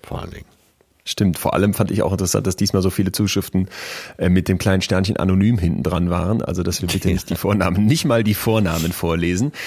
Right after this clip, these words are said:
Speaker 2: Äh, das finde ich hat auch, äh, was Bezeichnendes,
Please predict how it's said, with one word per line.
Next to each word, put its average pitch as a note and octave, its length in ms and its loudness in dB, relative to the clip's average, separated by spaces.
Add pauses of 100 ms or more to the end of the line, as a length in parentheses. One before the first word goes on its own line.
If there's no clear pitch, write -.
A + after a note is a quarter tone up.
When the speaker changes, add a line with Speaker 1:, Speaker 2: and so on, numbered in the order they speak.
(160)
Speaker 2:
Äh, G#2 260 2
das A#2 220 0
finde D#3+ 180 0
ich C#3+ 80 -2
hat C#3+ 120 -2
auch, E3+ 260 -2
äh, G#2+ 260 0
was G#2 180 -2
Bezeichnendes, G2+ 920 0